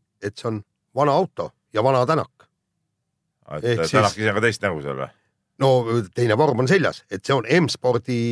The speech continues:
Speaker 1: auto ja M-spordi vormis Ott
Speaker 2: No,
Speaker 1: Tänak.
Speaker 2: ilmselge, et mänguasjad, tööstuse, äh, veskid, äh, jahvatavad, äh, niivõrd aeglaselt, et, äh, uut, äh,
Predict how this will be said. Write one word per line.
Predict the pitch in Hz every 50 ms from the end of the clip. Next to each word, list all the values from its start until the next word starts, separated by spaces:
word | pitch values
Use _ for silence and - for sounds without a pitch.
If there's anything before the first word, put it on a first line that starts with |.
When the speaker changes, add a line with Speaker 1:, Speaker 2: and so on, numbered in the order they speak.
| 120 120 120 120 117 117 120 120 113 110 113
Speaker 1:
auto | 147 185 196 - - 151 139 139 131 - _ _ _ -
ja | 107 113 113 117 143
M-spordi | - - - - 123 110 117 113
vormis | 120 139 135 127 123 117 - -
Ott | 131 127 -
Speaker 2:
No, | -
Speaker 1:
Tänak. | - 185 143 107 - -
Speaker 2:
ilmselge, | 98 95 104 120 127 120 107 104 101 -
et | _ - 101 98
mänguasjad, | 98 113 123 120 104 101 95 92 95 90
tööstuse, | - 117 113 107 - - 87 87 98 95 95 90 - _ _ _ _ _ _ _ _ _ _ -
äh, | 82 85 87 87 87 87 87 87 87 87 87 87 87 92
veskid, | 120 131 117 - - - 95 90 - _ 90
äh, | 92 95 95 95 95 95 107
jahvatavad, | 123 120 107 92 - - 98 98 98 98 90 - - 90
äh, | 95 98 98 98
niivõrd | 107 107 95 104 101 127
aeglaselt, | 127 117 87 76 73 80 71 _ -
et, | 80 71 _ _ _ 82
äh, | 85 85 82 78 _ _ _ _ _ _ _
uut, | - 113 117 110 101 - _ _ -
äh, | 92 90 90